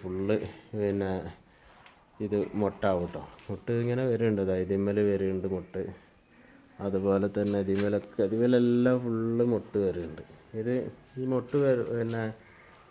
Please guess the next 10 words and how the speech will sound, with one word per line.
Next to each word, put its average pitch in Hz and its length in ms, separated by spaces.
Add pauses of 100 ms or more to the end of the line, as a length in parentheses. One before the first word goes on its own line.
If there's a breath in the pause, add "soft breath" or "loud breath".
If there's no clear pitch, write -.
ഇങ്ങോട്ട് 117 300
വന്നു 113 200
കഴിഞ്ഞിട്ട് 117 400
പിന്നെ 110 180 (100)
പൂവായാലും 104 680
ഒരു 101 100 (140)
നാല് 95 340
മാസമൊക്കെ 95 420 (120)
ഈ 139 40 (140)
ഓരോ 95 240